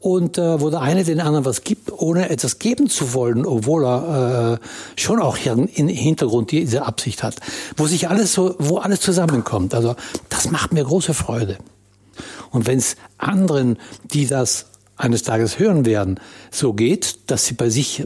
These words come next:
was nachvollziehen können und dass sie bereichert. Und sie, ich möchte auch sagen,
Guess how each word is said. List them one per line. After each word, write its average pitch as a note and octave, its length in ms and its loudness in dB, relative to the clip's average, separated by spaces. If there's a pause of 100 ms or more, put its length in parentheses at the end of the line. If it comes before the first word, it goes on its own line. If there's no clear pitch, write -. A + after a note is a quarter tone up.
was C#3+ 380 -2
nachvollziehen A#2+ 580 0
können F#3 340 2 (340)
und - 160 0
dass B2 100 0
sie C3+ 100 0
bereichert. A2 680 0
Und C3 140 2
sie, E3+ 300 2 (280)
ich - 100 -4
möchte G#3 220 2
auch D3+ 80 0
sagen, E3 440 2